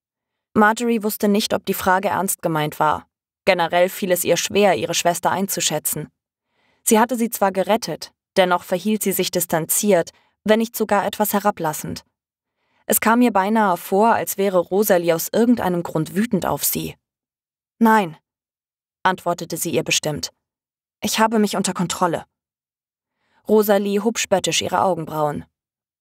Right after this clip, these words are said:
"War der Tod von Marie Hassenpflug dann etwa kein Versehen, sondern Absicht?" Marjorie lief es eiskalt den Rücken hinunter. Wusste Rosalie davon aus den Grimm-Chroniken? Wer wusste es noch? Joe?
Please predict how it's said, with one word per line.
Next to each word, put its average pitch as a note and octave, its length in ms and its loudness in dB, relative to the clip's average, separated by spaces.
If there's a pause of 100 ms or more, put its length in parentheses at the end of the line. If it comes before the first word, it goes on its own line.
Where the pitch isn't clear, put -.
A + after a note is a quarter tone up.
(260)
"War G3 160 4
der F3+ 160 0
Tod A#3 260 -4
von F#3 140 -2
Marie E3+ 300 0
Hassenpflug A#3 580 0
dann E3+ 140 2
etwa E3+ 220 0
kein - 200 -6
Versehen, F3+ 420 2
sondern D#3+ 320 0
Absicht?" - 540 -2 (1120)
Marjorie F#3+ 540 0
lief F3 200 -4
es - 200 -4
eiskalt F3 480 -2
den E3 100 -4
Rücken D3+ 260 -6
hinunter. D3+ 520 -4 (440)
Wusste F#3 280 2
Rosalie G3+ 440 2
davon F#3 300 0
aus A#2+ 140 -2
den E3 160 -4
Grimm-Chroniken? G#3 720 0 (400)
Wer G#3 220 4
wusste G#3+ 240 -4
es G3+ 160 -2
noch? A3+ 280 2 (400)
Joe? F#3+ 280 4